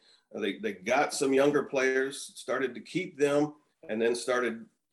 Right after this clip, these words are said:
keeping Nagy, Thome, Albert Joey Bell, I mean, Kenny Lofton, all these guys that were coming to the system. And, and then, then you mix that in with a Eddie Murray, a Dave Winfield, a Orel Hershiser.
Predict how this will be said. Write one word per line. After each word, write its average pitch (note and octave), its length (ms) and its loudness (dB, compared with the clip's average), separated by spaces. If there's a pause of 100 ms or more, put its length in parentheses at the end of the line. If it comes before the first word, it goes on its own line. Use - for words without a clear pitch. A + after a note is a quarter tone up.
keeping A#2+ 460 -4
Nagy, A2 640 2 (480)
Thome, A#2 540 2 (500)
Albert A#2+ 380 -2
Joey C3 260 2
Bell, A#2 600 -2
I G#2+ 80 -12
mean, G#2+ 240 -6 (400)
Kenny C3 180 -2
Lofton, B2 580 -2
all A#2 100 -2
these B2+ 160 -4
guys A#2+ 220 0
that A2 100 -6
were A2 80 -6
coming A#2 300 -4
to A2+ 80 -8
the - 80 -8
system. A#2 500 -4 (1000)
And, A2 440 -2 (420)
and A2 140 0
then, G#2+ 220 -2
then C3 400 2
you A#2 200 -8
mix D3 280 0
that C#3+ 240 2
in A#2 240 0
with G#2 160 -8
a - 180 -12
Eddie A2+ 180 -4
Murray, A2 440 -2
a F2+ 60 -8
Dave G2+ 280 -8
Winfield, G#2+ 600 -10
a - 180 -14
Orel A2 220 0
Hershiser. - 600 0